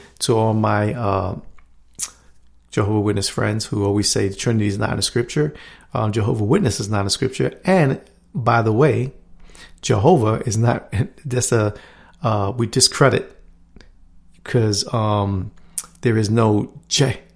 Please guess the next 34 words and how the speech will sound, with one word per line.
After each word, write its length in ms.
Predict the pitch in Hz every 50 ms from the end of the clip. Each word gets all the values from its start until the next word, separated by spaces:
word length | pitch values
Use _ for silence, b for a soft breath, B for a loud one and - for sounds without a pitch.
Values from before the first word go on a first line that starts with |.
| _ _ - 120
J, 580 | 101 - - 123 120 127 123 113 110 113 - b b b b b b b b b -
um, 240 | - 107 104 101 98
sound 640 | - - - 127 113 104 101 98 95 92 101 107 - b b b b b b b -
in 160 | 127 107 104
the 100 | 101 95
true 280 | - - - 120 110
Hebrew 320 | 98 - 117 107 101 104 95
scriptures. 600 | - - - - 98 - - - - 107 - -
So 220 | - - 117 104
we're, 420 | 101 101 104 104 101 101 101 - B B B B B B -
we're 80 | 113
both, 580 | 95 101 127 127 131 131 - - - - - b b b b b b -
um, 380 | - 110 104 104 104 - - - _ _ _ _ _ -
on 260 | - 120 117 110 110
some 280 | - - 120 110 107 101
level 300 | 101 113 120 117 117 110
playing 340 | - - 123 123 120 113 107
ground. 340 | 101 101 95 98 110 107 101 - - - - - - -
Yeah, 160 | - 127 120
Trinity 480 | 117 - - - 127 123 120 117 117 120
is 80 | 117 120
not 140 | 117 110
in 60 | 117 120
the 80 | 120
Bible 500 | 113 123 123 127 131 135 139 - - - -
and 380 | - 113 107 101 101 101 101 98
Jehovah 340 | - - 101 120 123 101
is 80 | 104 95
not 120 | 104 -
in 120 | - 95 -
the 80 | -
<laughs> 80 | - -
Bible 200 | 233 - - - -
either. 280 | 120 110 107 - -